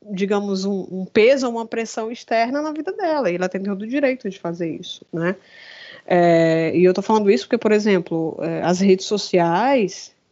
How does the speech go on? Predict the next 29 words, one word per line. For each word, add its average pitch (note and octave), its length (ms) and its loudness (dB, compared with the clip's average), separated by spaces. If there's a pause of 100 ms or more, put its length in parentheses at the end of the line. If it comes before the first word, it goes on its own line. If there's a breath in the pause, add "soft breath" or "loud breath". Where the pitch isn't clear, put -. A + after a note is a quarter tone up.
elas E3+ 260 -4
são G#3 160 0
de A#3 60 -2
um A#3+ 180 4
jeito F#3 480 2
que, - 160 -14
se G3+ 180 -12
você F#3+ 720 0 (560 soft breath)
não F#3+ 580 6
tiver G#3+ 520 2
uma F4 160 0
opinião G3 920 0 (920)
que A3 220 -10
vá, F#3+ 640 -2 (640)
que, - 160 -16
que, F3 360 -14
que F#3 140 -6
seja, F3+ 840 -2
é, - 240 -12
é, - 340 -8
igual G#3 580 6
ao F#3 100 0
que - 100 -16
tá A3+ 160 -6
todo A3+ 360 -4
mundo F3+ 260 -6
falando, F3 800 -10
nossa F#3+ 420 -2
senhora, G#3+ 600 -2